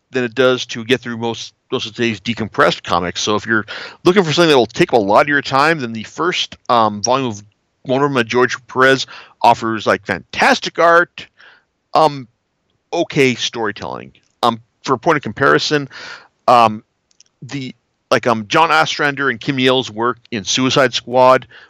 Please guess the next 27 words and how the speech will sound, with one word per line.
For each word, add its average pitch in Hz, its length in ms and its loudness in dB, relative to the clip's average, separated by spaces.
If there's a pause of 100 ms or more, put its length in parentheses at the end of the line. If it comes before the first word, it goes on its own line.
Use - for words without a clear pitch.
while, 143 340 4 (260)
you 262 120 -4
know, 262 100 -4 (760)
not 254 200 4
exactly 170 380 0
great 117 480 -4 (120)
by 151 120 4
today's 143 320 -2
standards, 147 580 -4 (220)
holds 196 380 -4
up 175 120 6
a - 80 -8
lot 135 380 0
better 117 260 2
in 101 100 -8
terms 107 260 -8
of 104 80 -10
just 117 200 -14
being, 117 300 -4 (140)
of, - 240 -4 (180)
of 95 300 4
offering 120 420 2
up, 107 160 -2 (480)
you 131 100 -8
know, 110 120 -2
relatively 160 380 2
s-, - 180 0